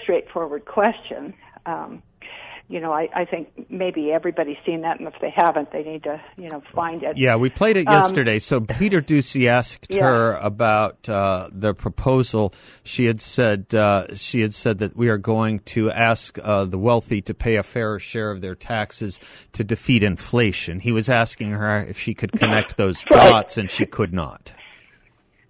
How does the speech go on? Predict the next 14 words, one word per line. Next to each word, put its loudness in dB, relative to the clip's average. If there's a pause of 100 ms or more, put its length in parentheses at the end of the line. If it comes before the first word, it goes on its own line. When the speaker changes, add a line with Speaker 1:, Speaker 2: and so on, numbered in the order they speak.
(280)
Speaker 1:
No, 10 (380)
she 2
was 6 (220)
channeling 4
her -2
inner, 0
her 4
inner -2
Kamala. 0 (180)
Speaker 2:
Yeah. -4 (280)
Speaker 1:
Uh, 0 (100)
you -8
know, -4
just, -12